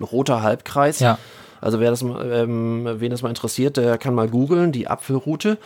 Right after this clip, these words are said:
Speaker 1: Das ist ein Radweg. Äh, das hat irgendwie mit dem, mit dem Apple-Logo wenig zu tun.
Speaker 2: Okay.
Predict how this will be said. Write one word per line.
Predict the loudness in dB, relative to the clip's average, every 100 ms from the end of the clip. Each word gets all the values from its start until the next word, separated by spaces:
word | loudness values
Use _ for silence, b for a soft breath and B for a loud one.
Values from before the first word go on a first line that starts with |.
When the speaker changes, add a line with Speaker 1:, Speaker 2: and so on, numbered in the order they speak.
| B B B
Speaker 1:
Das | -8
ist |
ein | -4
Radweg. | 0 0 0 -2 -2 -4
Äh, | -2 -2
das | -2 -6 -6
hat | -6
irgendwie | -4 -2 -2
mit | 0
dem, | 0 0 0 -2
mit | -2
dem | -4
Apple-Logo | -2 -2 0 0 -2 -2
wenig | -2 -4 -4
zu | -8
tun. | -2 0 0 -2 -10
Speaker 2:
Okay. | -10 -6 -6